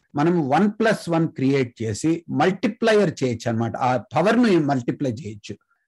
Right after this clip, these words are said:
So that will be the best outcome that you can get out of any conflict for you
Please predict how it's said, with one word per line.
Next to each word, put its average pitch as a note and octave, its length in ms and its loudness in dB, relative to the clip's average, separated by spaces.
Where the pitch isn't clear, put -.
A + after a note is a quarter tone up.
So D3 120 0
that D#3 280 2
will E3+ 140 4
be G3+ 140 2
the G3+ 80 0
best C#3+ 500 0
outcome - 720 -4
that B2+ 200 -2
you B2 120 -4
can A#2+ 140 0
get A#2 140 -4
out G#2+ 260 -6
of C#3+ 60 -8
any G#2+ 120 -6
conflict - 800 -14
for A#2 200 0
you G#3 100 6